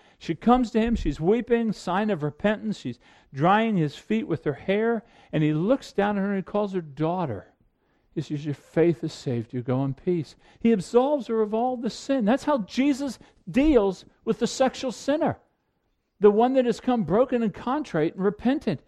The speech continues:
"You're forgiven. You're a daughter." Or I think about in John seven, when the woman is brought, you know, these, these men, the leaders of the community, bring a woman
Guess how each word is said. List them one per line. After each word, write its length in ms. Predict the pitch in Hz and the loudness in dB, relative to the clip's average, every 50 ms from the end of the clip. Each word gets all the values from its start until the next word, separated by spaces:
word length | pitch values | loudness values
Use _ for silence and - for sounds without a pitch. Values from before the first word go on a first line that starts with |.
| _ _ _ _ _ _ _ _ | _ _ _ _ _ _ _ _
"You're 120 | - 269 | 0 0
forgiven. 680 | - - - 277 - 262 285 294 320 330 311 269 180 - - _ _ _ _ _ _ _ _ _ _ | 0 0 -6 -4 0 0 2 4 4 4 4 4 0 -2 -4 _ _ _ _ _ _ _ _ _ _
You're 160 | - 233 269 | -2 -2 -2
a 100 | 277 269 | -2 0
daughter." 520 | 180 240 240 254 277 294 226 135 98 - _ _ _ _ _ _ _ _ _ _ _ _ _ | 0 0 2 2 0 -2 -2 -4 -8 -14 _ _ _ _ _ _ _ _ _ _ _ _ _
Or 80 | 185 185 | -4 -2
I 80 | 208 196 | 0 0
think 240 | - - 233 208 | 2 0 0 0
about 260 | 220 196 202 196 - - | 2 0 0 -4 -2 -6
in 80 | 156 | -8
John 360 | 123 120 160 160 175 175 170 | -4 -2 -2 -2 0 0 -2
seven, 460 | 160 - - - 175 180 170 - - - - _ _ _ _ | -2 -4 -4 -2 -2 -2 -2 -2 -6 -6 -10 _ _ _ _
when 140 | - 170 175 | 0 2 4
the 80 | 165 160 | 4 4
woman 360 | 156 175 214 220 202 165 131 | 4 2 2 2 2 2 0
is 140 | 123 117 - | 0 -2 -4
brought, 520 | - - 135 160 185 185 143 113 107 - - - - - - - - _ - - | -8 -2 0 2 2 2 0 -2 -2 0 2 2 2 0 -6 -14 -18 _ -10 -2
you 80 | 151 147 | 2 2
know, 60 | 143 | 2
these, 260 | 131 135 131 123 - - _ _ _ | 4 2 0 0 -4 -10 _ _ _
these 260 | 147 156 175 165 139 156 | 0 2 2 2 2 0
men, 480 | 160 160 170 180 180 170 147 139 135 | 0 2 4 4 4 4 2 2 0
the 100 | 131 135 | -2 -2
leaders 420 | 139 147 175 190 208 190 190 - 185 | 2 4 4 6 6 4 0 0 0
of 100 | 170 147 | -2 -2
the 60 | - | -4
community, 460 | - - 180 175 180 175 156 139 - | -4 -4 -4 -2 -2 -4 -2 -2 -2
bring 300 | 131 123 170 214 220 214 | -2 0 0 0 0 2
a 80 | 202 175 | 0 0
woman 500 | 165 170 185 208 196 170 135 117 107 | 2 2 0 2 2 0 0 -2 -4